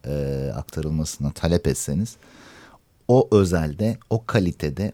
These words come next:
o birikimde insanlardan almanız mümkün değil.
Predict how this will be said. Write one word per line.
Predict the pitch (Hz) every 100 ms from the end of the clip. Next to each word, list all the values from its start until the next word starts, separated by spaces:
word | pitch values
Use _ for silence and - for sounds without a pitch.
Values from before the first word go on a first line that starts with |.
| -
o | 107 113 -
birikimde | 78 92 85 - 87 80
insanlardan | 82 82 87 82 82 90 107
almanız | 107 92 92 110 110
mümkün | 104 101 - 107 87
değil. | 95